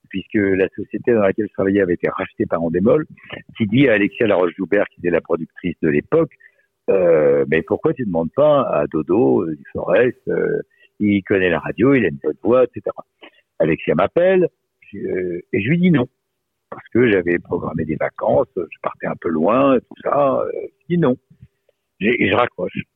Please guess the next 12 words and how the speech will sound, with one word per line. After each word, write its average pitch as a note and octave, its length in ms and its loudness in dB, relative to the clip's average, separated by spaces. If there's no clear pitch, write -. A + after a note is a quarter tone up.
Et G2+ 140 -2
je F#2+ 140 -2
vais G2 140 0
parler G2+ 280 -2
avec E2+ 300 -2
Nathalie G2 400 -2
André, F#2 320 -2
avec D#2 180 -6
qui - 100 -10
je - 100 -20
travaillais, G#2 420 -2
et F#2 600 2